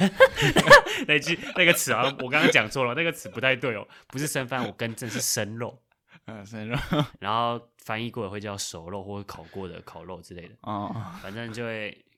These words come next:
Speaker 1: 反正通常都是看人，人家翻译姐的精华。
Speaker 2: 熟番。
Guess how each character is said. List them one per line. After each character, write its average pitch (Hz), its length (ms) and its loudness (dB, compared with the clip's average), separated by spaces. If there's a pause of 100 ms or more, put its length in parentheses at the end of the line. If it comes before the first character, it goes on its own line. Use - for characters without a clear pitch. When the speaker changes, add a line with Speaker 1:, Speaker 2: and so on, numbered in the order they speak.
Speaker 1:
反 107 120 -12
正 127 60 -10
通 139 140 -8
常 123 80 -8
都 120 60 -12
是 117 100 -10
看 120 180 -8
人， 110 220 -10
人 104 220 -12
家 156 200 4 (340)
翻 - 140 2
译 143 140 4
姐 117 160 2
的 98 140 0
精 120 200 2
华。 104 240 0
Speaker 2:
熟 - 80 -4
番。 165 120 -4